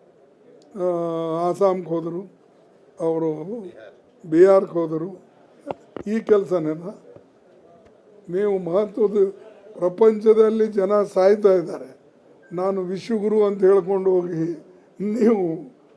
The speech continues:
ಬಿಹಾರ್ ಎಲೆಕ್ಷನ್ ಮಾಡ್ಕೋತ, ಆಸಾಮ್ ಎಲೆಕ್ಷನ್ದ ಮುಂದಿನ ಯೋಚನೆ ಮಾಡ್ಕೋತ ಹೋದ್ಮೇಲೆ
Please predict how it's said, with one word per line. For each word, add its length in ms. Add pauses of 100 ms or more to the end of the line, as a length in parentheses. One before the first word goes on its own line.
(540)
ಬಿಹಾರ್ 280
ಎಲೆಕ್ಷನ್ 500
ಮಾಡ್ಕೋತ, 480 (1500)
ಆಸಾಮ್ 360
ಎಲೆಕ್ಷನ್ದ 520
ಮುಂದಿನ 540
ಯೋಚನೆ 380
ಮಾಡ್ಕೋತ 420
ಹೋದ್ಮೇಲೆ 680